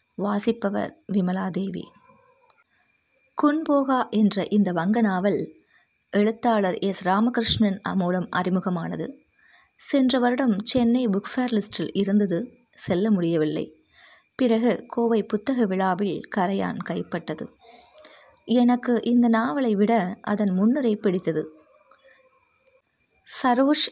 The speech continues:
பந்தோபாத்யாயா எழுதியுள்ளார். வங்காள இலக்கிய வரலாறையே ஒரு சில பக்கங்களில் தொகுத்துள்ளார். முன்னுரை முழுவதும் ஏகப்பட்ட எழுத்தாளர்கள், அவர்களின் புத்தகங்கள் பற்றிய தகவல்கள். ஆயிரத்தி எண்ணூற்றி ஐம்பத்தி எட்டில் வந்த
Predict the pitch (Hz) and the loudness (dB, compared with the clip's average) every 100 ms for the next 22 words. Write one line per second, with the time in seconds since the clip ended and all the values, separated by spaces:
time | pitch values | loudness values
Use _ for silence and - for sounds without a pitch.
0 | - 202 214 233 196 180 - 196 190 185 | 2 4 4 4 2 0 -2 0 0 0
1 | - 190 196 196 202 170 160 196 - - | -2 0 0 2 2 2 0 -2 -6 -16
2 | - - _ - 220 220 247 294 294 220 | -20 -20 _ -4 2 4 4 4 2 2
3 | 202 220 - 226 185 196 220 214 214 220 | 0 -2 0 0 2 2 2 2 2 2
4 | - - 208 214 - 202 180 185 - 247 | -2 -2 0 0 0 -4 -4 -6 -2 0
5 | 220 175 208 - 170 208 - 160 156 101 | 2 2 -2 -4 -4 -4 -2 -2 -2 -6
6 | - _ _ _ - - _ - 214 214 | -10 _ _ _ -20 -20 _ 2 4 6
7 | 240 220 196 190 202 208 202 180 - - | 4 4 2 2 2 2 0 -2 -6 0
8 | 214 269 277 - 208 214 180 185 208 233 | 2 2 -2 -2 -4 -2 -2 -2 -4 0
9 | 208 190 185 175 - 202 190 190 165 175 | 2 2 0 -4 -4 -4 -2 -2 -4 -4
10 | - - 247 220 208 175 - 165 - 156 | -8 -2 0 2 2 0 -2 -4 -2 -2
11 | 156 - 170 180 165 151 - _ _ _ | -2 -4 -6 -4 -6 -6 -12 _ _ _
12 | _ _ _ - - 226 269 240 226 233 | _ _ _ -8 0 2 2 0 0 2
13 | 220 202 214 214 220 196 208 233 233 208 | 4 6 4 2 0 2 4 4 4 0
14 | 180 - 220 190 180 196 170 - | 2 2 2 2 0 0 -2 -4